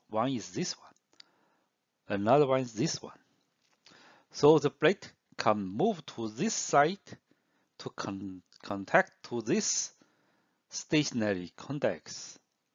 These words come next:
or we can move to this side to connect to these contacts. We call this switch as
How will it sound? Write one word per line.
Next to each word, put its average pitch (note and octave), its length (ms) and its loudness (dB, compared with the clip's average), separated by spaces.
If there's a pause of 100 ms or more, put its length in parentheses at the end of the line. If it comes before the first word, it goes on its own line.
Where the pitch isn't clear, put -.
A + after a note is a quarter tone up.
(520)
or F#3+ 360 6 (200)
we - 80 -10
can A2+ 160 -6
move C#3+ 260 -2 (120)
to A2+ 240 -14
this F3 220 -6
side E2+ 420 -6 (1700)
to - 80 -20
connect A#2 560 4
to G2+ 80 -8
these E3+ 260 0 (680)
contacts. - 800 -4 (1200)
We D3 120 0
call G3 200 4
this A3 320 2
switch C3+ 480 -2 (640)
as A2+ 180 2